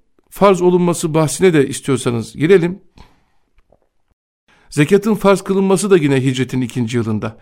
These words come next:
Yani Ramazan orucunun farz kılınmasından ve fıtır sadakasının da vacip kılınışından sonra zekat da farz olarak kılınmış. Ondan evvel de müminler zekat veriyorlar.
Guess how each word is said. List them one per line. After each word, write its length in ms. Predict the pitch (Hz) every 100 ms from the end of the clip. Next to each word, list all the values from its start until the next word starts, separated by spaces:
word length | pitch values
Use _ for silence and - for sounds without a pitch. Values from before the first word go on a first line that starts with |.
| _ _ _ _
Yani 320 | 151 147 131 - - -
Ramazan 420 | 147 160 160 202
orucunun 420 | 180 165 151 180
farz 280 | 180 190 185
kılınmasından 1120 | - 156 160 156 151 - 151 156 160 202 214
ve 80 | 160
fıtır 380 | 147 165 - 202
sadakasının 720 | 185 156 143 143 135 139 139
da 140 | 123 117
vacip 380 | 135 143 175
kılınışından 600 | - 151 143 143 143 165 185
sonra 520 | 160 165 214 233 - _ _ _ -
zekat 520 | 127 147 240 233 -
da 340 | 185 208 - _ -
farz 460 | - 180 196 135 -
olarak 380 | 123 113 107 107
kılınmış. 540 | 110 98 95 - - _ _ _ _ - -
Ondan 360 | 165 185 208
evvel 360 | 208 196 202 214
de 80 | 175
müminler 580 | 156 151 151 147 139 127
zekat 480 | 127 123 123 123
veriyorlar. 540 | 120 113 113 104 107